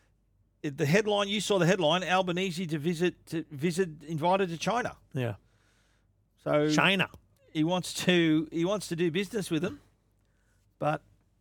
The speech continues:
Speaker 1: banning their product in, in, on government devices.
Speaker 2: I'm,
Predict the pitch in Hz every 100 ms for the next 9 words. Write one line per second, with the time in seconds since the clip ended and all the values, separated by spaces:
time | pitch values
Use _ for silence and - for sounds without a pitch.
0 | _ _ _ _ _ _ _ _ _ _
1 | _ _ _ _ 156 156 147 143 135 -
2 | 127 120 - 123 123 123 120 113 113 113
3 | 113 107 104 95 78 80 - - 139 143
4 | 131 127